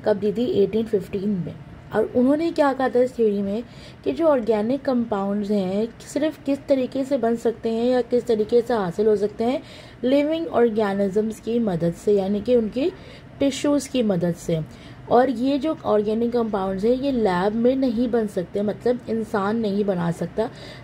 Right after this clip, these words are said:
ये कुदरती तौर पे ही exist करते हैं। तो वाइटल फोर्स थ्योरी जो हमें ये बताती थी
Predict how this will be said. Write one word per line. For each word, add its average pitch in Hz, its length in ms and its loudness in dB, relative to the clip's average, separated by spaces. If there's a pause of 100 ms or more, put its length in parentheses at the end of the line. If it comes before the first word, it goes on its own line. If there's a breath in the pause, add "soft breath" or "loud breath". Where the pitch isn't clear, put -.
ये 240 60 0
कुदरती 240 580 2
तौर 208 240 4
पे 202 140 -2
ही 247 220 2
exist 196 420 0
करते 160 320 -4
हैं। 175 300 0 (1300 loud breath)
तो 277 60 6 (220)
वाइटल 220 320 4
फोर्स 269 300 0
थ्योरी 240 220 0
जो 240 120 2
हमें 220 140 -2
ये 214 140 2
बताती 190 420 -2
थी 202 180 0